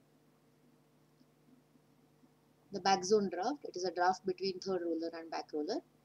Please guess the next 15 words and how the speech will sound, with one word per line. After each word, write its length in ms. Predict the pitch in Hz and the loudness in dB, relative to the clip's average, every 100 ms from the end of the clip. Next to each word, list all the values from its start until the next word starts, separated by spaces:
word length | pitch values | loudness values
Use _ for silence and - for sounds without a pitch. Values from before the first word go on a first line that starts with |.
| _ _ - _ _ _ _ _ _ - | _ _ -20 _ _ _ _ _ _ -18
So 180 | - 320 | -10 -8
this 200 | 370 - | -6 -4
is 380 | 233 226 - - _ _ - | -4 -4 -10 -14 _ _ -12
surface 420 | - 190 202 190 | -8 -4 0 0
speed 220 | - 196 | -2 -2
of 140 | 190 - - | -2 -6 -6
third 160 | 202 175 | -2 0
roller 300 | 175 175 247 | 0 0 -2
divided 400 | 220 175 170 165 | -2 -4 -4 -6
by 80 | 165 | -6
surface 380 | - 165 175 - | -6 -8 -8 -8
speed 180 | 175 190 | -6 -4
of 120 | 294 - | -6 -4
back 240 | 165 151 | -4 -4
roller, 280 | - 147 262 | -6 -6 -8